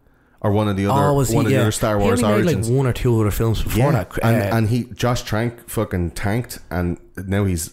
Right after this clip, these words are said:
Speaker 1: out in his arse
Speaker 2: He's de-, yeah.
Speaker 1: because he fucking,
Speaker 2: I don't know what happened
Speaker 1: he was
Speaker 2: there
Speaker 1: so,
Speaker 2: with him, but,
Speaker 1: and
Speaker 2: um,
Speaker 1: that, that, that
Speaker 2: Chronicle's a great movie.
Speaker 1: <clears throat> That's what happens because, like, Christopher Nolan knows his business.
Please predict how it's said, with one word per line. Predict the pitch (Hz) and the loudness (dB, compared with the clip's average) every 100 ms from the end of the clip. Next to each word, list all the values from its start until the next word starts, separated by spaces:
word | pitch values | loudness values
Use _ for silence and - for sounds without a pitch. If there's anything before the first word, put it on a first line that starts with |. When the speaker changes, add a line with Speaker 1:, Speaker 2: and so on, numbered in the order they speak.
| _ - - | _ -12 -4
Speaker 1:
out | 98 | -2
in | 90 | 0
his | 85 | 0
arse | 92 117 | 0 0
Speaker 2:
He's | 104 - | 0 -2
de-, | 123 - | -4 0
yeah. | 110 113 | 0 2
Speaker 1:
because | 117 - | 0 -2
he | 104 | -4
fucking, | - 123 139 131 | -4 -4 -2 -2
Speaker 2:
I | 113 | 0
don't | 120 | 2
know | 117 | 2
what | 110 110 | 0 0
happened | 123 123 | 0 0
Speaker 1:
he | 113 | 2
was | |
Speaker 2:
there | 123 | 2
Speaker 1:
so, | 117 | 2
Speaker 2:
with | 98 | 0
him, | 113 117 | 0 0
but, | 101 | 0
Speaker 1:
and | 101 | 0
Speaker 2:
um, | 131 | 0
Speaker 1:
that, | 160 - | -2 -4
that, | 139 - | -6 -2
that | |
Speaker 2:
Chronicle's | 127 160 175 127 | -2 0 0 -2
a | 104 | 0
great | 95 92 | -2 -2
movie. | 90 85 - - | -2 -2 -2 -6
Speaker 1:
<clears throat> | - | -6
That's | 131 131 143 | -4 -2 -2
what | 113 | -2
happens | 123 104 90 | -2 -4 -6
because, | 92 - 85 76 - 80 - _ | -6 -4 -6 -6 -16 -20 -20 _
like, | 92 82 - - _ _ _ _ _ _ _ _ _ | -6 -6 -10 -20 _ _ _ _ _ _ _ _ _
Christopher | 117 107 101 | -4 -2 -2
Nolan | 98 95 98 | -2 -2 -2
knows | 87 82 | -2 -4
his | 78 | -6
business. | 80 - - - | -8 -10 -18 -20